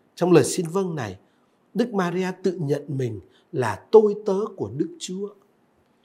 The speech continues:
Tôi tớ của Đức Chúa là một danh hiệu rất phong phú về phương diện ý nghĩa. Và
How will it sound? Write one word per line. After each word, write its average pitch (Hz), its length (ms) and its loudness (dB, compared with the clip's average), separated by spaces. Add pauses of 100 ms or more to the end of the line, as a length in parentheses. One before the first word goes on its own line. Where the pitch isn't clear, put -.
(280)
Tôi 262 200 8
tớ 269 200 8
của 165 100 8
Đức 247 220 2
Chúa 294 180 2
là 214 180 6
một 127 220 0
danh 208 320 -2
hiệu 165 260 2
rất 359 220 2
phong 220 340 -6
phú 240 560 -2 (340)
về 135 220 2
phương 185 180 -2
diện 156 260 -2
ý 165 180 -4
nghĩa. 196 400 -4 (760)
Và 151 520 4